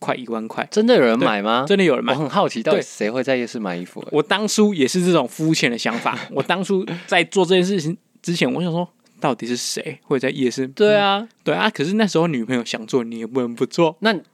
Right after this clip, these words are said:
Speaker 2: 我问一下，你们卖衣服类型大概是什么？女装，
Speaker 1: 对，女装。
Speaker 2: 然后年纪大概是
Speaker 1: 就年轻人啊，
Speaker 2: 几岁了？哦，年轻人有在买的。
Speaker 1: 就高中、大学生这样的衣服，
Speaker 2: 哦。
Speaker 1: 对。因为要，要给那个女生去卖，也是要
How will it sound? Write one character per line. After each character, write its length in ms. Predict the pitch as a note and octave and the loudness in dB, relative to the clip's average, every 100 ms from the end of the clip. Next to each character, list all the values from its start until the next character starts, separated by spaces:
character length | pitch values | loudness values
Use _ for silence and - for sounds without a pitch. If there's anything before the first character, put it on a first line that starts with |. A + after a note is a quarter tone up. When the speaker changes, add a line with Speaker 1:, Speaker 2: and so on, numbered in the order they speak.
| _ | _
Speaker 2:
我 200 | C3 A#2 B2 | -2 0 2
问 140 | E3+ | 0
一 40 | |
下， 120 | B2+ C#3 | 2 0
你 80 | |
们 160 | G2+ F#2+ | 0 -2
卖 200 | B2 C#3+ | 0 -2
衣 180 | B2 C#3+ | -2 -8
服 160 | A2 | -8
类 260 | G2+ B2 A2+ | -4 0 0
型 220 | - F2+ | -2 -8
大 140 | E2+ A2+ | -4 -2
概 100 | G#2 | -4
是 140 | A2+ | -6
什 100 | - | -10
么？ 100 | E2 | -12
女 200 | - G#2+ | -6 -4
装， 360 | F#2+ B2+ B2 B2+ | -2 0 0 0
Speaker 1:
对， 100 | F#3+ E3 | 0 0
女 120 | A#2 | 0
装。 100 | G#2+ | 0
Speaker 2:
然 80 | A2+ | 0
后 120 | A#2 | -2
年 260 | B2+ A#2 A2+ | -2 -2 -2
纪 180 | C#3 C3 | -2 0
大 140 | B2 | 0
概 100 | A#2 | 0
是 640 | A2+ A#2+ A2 G#2 F#2+ F#2 - _ _ _ - | -2 -6 -6 -6 -8 -12 -16 _ _ _ 2
Speaker 1:
就 120 | F#3 | 2
年 180 | C#3+ C3+ | 2 -2
轻 160 | C#3+ | 0
人 180 | B2+ G2+ | 0 0
啊， 60 | A#2 | -4
Speaker 2:
几 40 | |
岁 0 | |
了？ 0 | A#2 | -4
哦， 100 | A#2 | 0
年 180 | A#2+ | 0
轻 160 | B2 D#3 | 0 0
人 80 | C3+ | 0
有 60 | |
在 80 | A#2 | 2
买 40 | D3 | 2
的。 60 | |
Speaker 1:
就 60 | D#3 | 0
高 80 | D3 | -2
中、 60 | D#3 | 0
大 180 | D3+ | -2
学 140 | C3+ A#2 | 0 -2
生 200 | B2 A#2 | -4 -2
这 120 | C3 | 0
样 100 | B2 | 2
的 80 | C3+ | 2
衣 40 | |
服， 260 | C3 C3 C3+ | 0 0 -2
Speaker 2:
哦。 20 | |
Speaker 1:
对。 240 | B2+ A2 - _ _ _ | -2 -2 -6 _ _ _
因 100 | A#3 | 2
为 140 | B3+ B3 - _ _ | 4 2 -6 _ _
要， 280 | A#3 G#3 A3 _ | 0 0 0 _
要 160 | G#3+ | 0
给 200 | F#3+ B2+ B2+ - | 0 -2 -6 -4
那 120 | E3+ | 0
个 80 | D3+ | 2
女 160 | B2 | 0
生 160 | A2+ B2+ | -2 -2
去 140 | B2+ | 0
卖， 180 | C3+ B2+ | 0 -2
也 160 | - A2 | -4 -8
是 100 | C3 | 0
要 300 | C3 B2+ B2+ | 0 0 -2